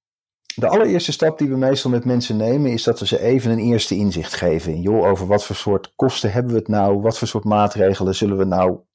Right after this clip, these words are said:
eh, eh, waarschijnlijk moeten nemen om, om het in je woning voor elkaar te krijgen? Ehm, dat is wat we noemen een woningscan.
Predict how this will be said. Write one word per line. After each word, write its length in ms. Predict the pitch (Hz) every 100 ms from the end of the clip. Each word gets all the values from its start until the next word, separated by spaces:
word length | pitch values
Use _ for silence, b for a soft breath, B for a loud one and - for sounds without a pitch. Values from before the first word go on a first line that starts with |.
| _ _
eh, 320 | - 90 87
eh, 400 | 87 78 95 92
waarschijnlijk 640 | 98 92 - 110 101 - -
moeten 320 | 117 110 107
nemen 420 | 104 113 151 - _
om, 240 | - 117 113
om 100 | 117
het 100 | 117
in 80 | 117
je 80 |
woning 260 | 113 120 113
voor 80 | 113
elkaar 220 | 107 123
te 60 | -
krijgen? 400 | 143 139 233 - _ B B B B
Ehm, 420 | - 117 113 113 117 _ _ B B B
dat 140 | 117
is 80 | 131
wat 140 | 131 120
we 60 |
noemen 200 | 123 127
een 120 | 113 107
woningscan. 880 | 113 117 101 - - 98 107 196